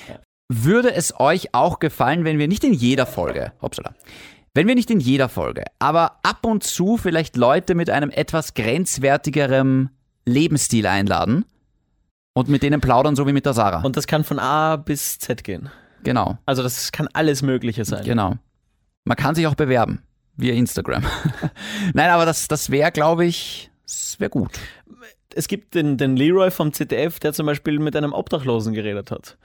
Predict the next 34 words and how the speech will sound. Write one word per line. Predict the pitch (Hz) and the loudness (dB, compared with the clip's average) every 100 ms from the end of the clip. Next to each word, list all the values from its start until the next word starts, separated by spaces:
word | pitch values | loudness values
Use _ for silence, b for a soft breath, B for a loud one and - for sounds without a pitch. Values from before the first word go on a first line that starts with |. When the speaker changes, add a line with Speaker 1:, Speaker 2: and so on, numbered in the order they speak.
| b b - | b b -8
Speaker 1:
Ex-Obdachlosen. | - - - - - 135 - 117 117 107 107 110 127 b b - | -6 -6 -8 -8 -4 -6 -4 -4 -4 -4 -6 -10 -12 b b -8
Solche | 165 185 170 | -2 0 -2
Geschichten | - 117 117 | -4 -4 0
Speaker 2:
Nein, | 147 | 4
Speaker 1:
zum | 240 | 4
Speaker 2:
nein, | 294 | 2
Speaker 1:
Beispiel. | 123 | 0
Speaker 2:
das | 147 156 | -2 0
wär | |
cool. | 254 117 | 0 0
Das | 117 | 0
Speaker 1:
Ja. | 135 | 0
Speaker 2:
meine | 151 113 | 2 0
ich | |
ja. | 101 - | -2 -4
Ja, | - 139 117 | -2 0 0
das | 117 | 0
Speaker 1:
Also, | 143 | 0
Speaker 2:
gefällt | 147 107 | 0 -2
mir. | 82 104 - - | -6 -10 -16 -16
Speaker 1:
von | - 170 156 | -4 -2 -2
A | 127 180 | 0 0
bis | 190 165 | 0 -4
Z | - 175 | -4 -6
kann | - 160 | -4 -4
alles | 160 175 165 - | 0 -2 -2 -2
Mögliche | 160 156 156 160 | -2 -2 -4 2
Speaker 2:
Von | 143 | 2
Speaker 1:
dabei | 127 - | 2 0
sein. | 120 | 2
Speaker 2:
strenggläubig | 147 180 139 127 165 170 165 - | 2 2 4 4 4 2 -2 -2
bis, | 156 156 - - - - - | 0 0 -2 -4 -6 -8 -6
ähm, | 82 131 123 123 123 | -2 0 2 2 2
bis | 120 131 - - - - | 2 0 -2 -8 -10 -12